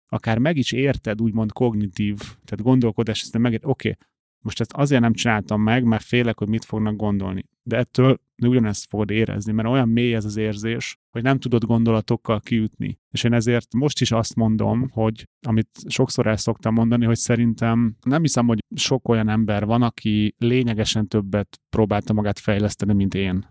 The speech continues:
Így mondjuk én időarányosan, hogy jobban beleáll dolgokba, sokkal több tréningre elment, meg is valósította, stb. De hogy minden ilyen, mindenféle tanulmányomat beleértve, meg minden akciómat beleértve,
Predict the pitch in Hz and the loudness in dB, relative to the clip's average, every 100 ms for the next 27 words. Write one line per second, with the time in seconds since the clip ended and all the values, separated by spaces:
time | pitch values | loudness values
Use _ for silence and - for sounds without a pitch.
0 | _ 107 98 107 104 107 113 107 101 98 | _ -6 -2 0 0 2 2 2 0 -2
1 | 98 98 - 101 101 - 104 95 - 165 | -4 -6 -4 -4 -4 -4 -4 -4 -10 0
2 | 135 135 127 120 113 117 110 113 107 107 | 2 4 4 4 4 2 0 0 -2 -2
3 | 110 110 - - 120 - 113 - - 107 | -6 -8 -10 -2 -2 0 -2 -2 -2 0
4 | 107 104 104 101 104 101 98 - _ _ | 2 2 2 0 -2 -4 -8 -14 _ _
5 | 113 110 107 - 107 104 - - 104 - | -4 0 0 2 2 2 -2 -4 -2 -2
6 | - 104 - - _ - 110 110 127 143 | -4 -6 -8 -12 _ -4 0 2 2 2
7 | 127 120 120 117 110 104 123 127 135 117 | 2 2 2 2 2 0 -2 0 2 2
8 | 107 117 107 107 113 110 110 104 104 101 | 0 0 0 0 0 2 2 2 2 0
9 | 98 101 104 110 120 139 123 110 113 113 | 0 0 0 0 0 -2 0 2 2 2
10 | 104 101 127 117 - - 110 101 104 110 | 0 -4 -4 -4 -4 -2 0 0 0 0
11 | 113 - 127 | 0 0 -2